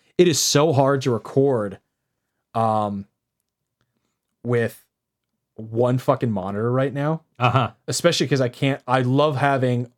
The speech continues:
Speaker 1: all my recording stuff on the left-hand side and then plugins on the right,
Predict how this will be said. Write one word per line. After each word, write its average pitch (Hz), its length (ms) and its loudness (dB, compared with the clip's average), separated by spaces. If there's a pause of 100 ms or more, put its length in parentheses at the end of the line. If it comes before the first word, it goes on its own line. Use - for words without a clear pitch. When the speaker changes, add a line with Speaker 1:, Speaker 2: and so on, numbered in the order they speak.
Speaker 1:
all 127 200 0
my 131 260 2
recording 147 640 0
stuff 120 320 -2
on 117 80 -2
the 113 60 -2
left-hand 117 420 -2
side 147 220 0
and 127 80 -2
then 110 100 -4
plugins 120 420 0
on 113 80 -2
the 110 80 -8
right, 107 360 -2